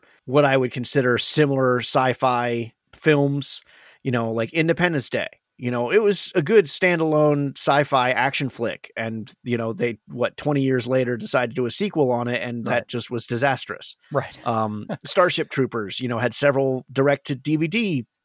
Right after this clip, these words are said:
Speaker 1: sequels that weren't very good. I just, I think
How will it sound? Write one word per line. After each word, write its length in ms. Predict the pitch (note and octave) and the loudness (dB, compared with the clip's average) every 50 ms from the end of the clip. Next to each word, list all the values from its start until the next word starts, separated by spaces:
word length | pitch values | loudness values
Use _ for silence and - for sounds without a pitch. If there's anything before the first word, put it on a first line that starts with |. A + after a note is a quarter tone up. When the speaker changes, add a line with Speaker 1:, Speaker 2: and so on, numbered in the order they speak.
| _ - | _ -2
Speaker 1:
sequels 480 | - E3 C3+ - B2+ A#2 G#2+ G2 - | 0 0 0 2 0 -2 -2 -4 -4
that 160 | - B2 G2+ A#2+ | -4 -4 -2 -2
weren't 200 | B2 B2 A#2 A#2 | -2 -4 -2 0
very 220 | A#2+ A#2+ A2+ G#2+ | 0 0 0 -2
good. 260 | - A#2+ G#2+ G2 - - | -4 -4 -4 -4 -4 -4
I 100 | - C3+ | -2 -2
just, 240 | C#3 D#3 C#3 - - - - - - - - | 0 0 -2 -2 -6 -14 -20 -20 -20 -10 -2
I 140 | - D3+ D3 | 0 0 0
think 540 | C#3+ - - - F#3+ G3 F#3 D3+ - - | 0 -2 0 4 4 4 4 0 -8 -12